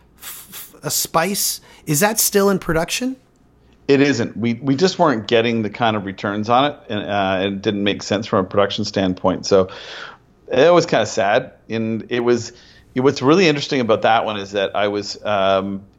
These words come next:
Speaker 2: in the head office of, of, uh, Whole Foods, their global office down in Austin, Texas. And the buyer at the time was really interested in bringing our chips on, and they did. Uh, and one of the things he requested was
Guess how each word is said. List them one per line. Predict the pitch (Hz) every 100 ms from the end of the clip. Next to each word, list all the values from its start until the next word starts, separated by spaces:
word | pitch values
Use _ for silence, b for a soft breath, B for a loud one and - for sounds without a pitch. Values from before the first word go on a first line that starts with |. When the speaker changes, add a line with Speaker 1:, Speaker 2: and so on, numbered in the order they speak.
| _ -
Speaker 2:
in | 107 107
the |
head | 104 131
office | 117 107 107 107 -
of, | - 95 95 92 - - - _ _ _ _
of, | - 101 90 -
uh, | 98 92 87
Whole | - 123 120
Foods, | - 104 95 71 -
their | 101
global | 90 98 101 101
office | 95 92 95
down | - 98 95
in |
Austin, | 90 95 - 92
Texas. | 104 98 - - B B B B -
And | 110
the |
buyer | 104 117 120 135
at | 127 104
the |
time | - 110 101 101 98 67
was | 95 95
really | 101 98
interested | 95 - 92
in |
bringing | 92 95 92
our |
chips | 92 - -
on, | 135 139 127
and | 92 92 80 - 73
they | 95
did. | 92 98 92 127 - -
Uh, | 98 95 95 92 90 - -
and | 110 101 98 98 98
one | - 104 123
of | 139
the | 120
things | 107 110 104
he | 107
requested | 104 98 117 113 - 80
was | 85 90 90 87